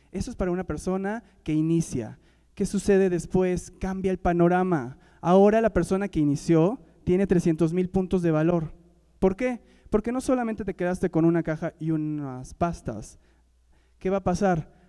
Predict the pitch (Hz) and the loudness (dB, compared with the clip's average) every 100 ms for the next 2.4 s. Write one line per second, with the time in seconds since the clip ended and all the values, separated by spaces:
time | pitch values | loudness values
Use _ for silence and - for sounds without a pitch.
0 | _ 139 165 180 185 196 175 151 165 165 | _ -4 0 0 -2 -4 -4 -4 -6 -4
1 | 165 147 147 151 - 147 170 214 196 160 | -2 0 0 0 -2 0 2 2 0 2
2 | 143 143 196 196 | 2 2 0 -8